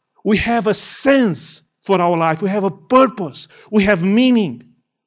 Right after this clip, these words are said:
You know, those people who under pressure give up. Those people who under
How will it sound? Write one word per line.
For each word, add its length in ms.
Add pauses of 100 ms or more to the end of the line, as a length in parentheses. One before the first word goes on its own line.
(420)
You 100
know, 140
those 420
people 380
who 480
under 540 (420)
pressure 500 (580)
give 200
up. 260 (840)
Those 320
people 600
who 280
under 500